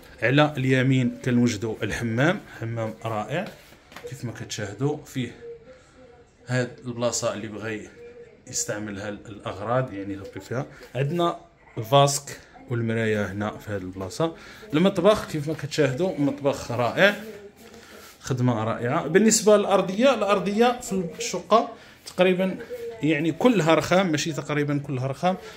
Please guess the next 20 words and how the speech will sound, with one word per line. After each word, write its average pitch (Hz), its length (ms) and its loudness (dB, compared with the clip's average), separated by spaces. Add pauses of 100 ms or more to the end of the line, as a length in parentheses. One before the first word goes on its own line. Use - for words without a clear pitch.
(200)
بالنسبه 185 380 2
للغرفه 165 540 4 (1000)
الاولى 151 480 4 (120)
جات 127 340 0 (360)
بهذا 123 120 -4
الشكل - 320 -6
هذا 107 440 -2
ما 117 120 -4
شاء 117 200 -8
الله، 139 300 -2 (460)
فيها 151 440 6
البلاكارات 139 800 4 (280)
حتى - 500 -2
السقف 196 640 0 (1500)
ما 160 120 4
شاء 151 220 0
الله، 147 200 2
صراحه 139 520 0
شقه 120 600 -2
رائعه. 110 580 -2